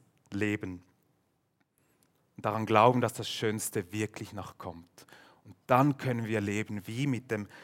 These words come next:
Vorgeschmack der Ewigkeit. Dem Vorgeschmack der Ewigkeit wie schon in unserem Mund, der uns hilft auszuhalten, was jetzt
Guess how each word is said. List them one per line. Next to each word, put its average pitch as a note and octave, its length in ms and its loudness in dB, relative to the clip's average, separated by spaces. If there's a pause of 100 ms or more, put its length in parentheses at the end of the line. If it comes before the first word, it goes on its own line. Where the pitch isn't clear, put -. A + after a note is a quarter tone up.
(140)
Vorgeschmack - 1160 2
der - 240 -8
Ewigkeit. - 720 -10 (840)
Dem G2+ 100 -14
Vorgeschmack D3 760 2
der - 140 -6
Ewigkeit B2+ 640 -4
wie A#2 120 -8
schon B2+ 140 -4
in A#2+ 60 -4
unserem A#2 260 -6
Mund, F#2+ 320 -6 (360)
der A#2+ 80 -4
uns A#2 120 -4
hilft A#2+ 340 -2
auszuhalten, B2+ 960 4 (400)
was F#2 280 -8
jetzt G2+ 520 -4